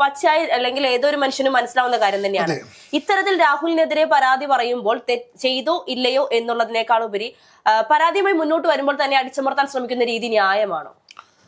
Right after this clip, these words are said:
Speaker 2: ഏഹ്, എനിക്കതിന് പറയാനുള്ളത് മറ്റൊരു മൊഴിയാണ്.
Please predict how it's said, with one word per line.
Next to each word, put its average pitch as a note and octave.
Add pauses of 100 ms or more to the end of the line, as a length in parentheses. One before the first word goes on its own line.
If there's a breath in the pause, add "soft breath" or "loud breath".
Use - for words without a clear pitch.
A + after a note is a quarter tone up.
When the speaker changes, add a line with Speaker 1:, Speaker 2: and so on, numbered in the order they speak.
(340 loud breath)
Speaker 2:
ഏഹ്, G#3
എനിക്കതിന് G#3+
പറയാനുള്ളത് F3
മറ്റൊരു E3
മൊഴിയാണ്. C#3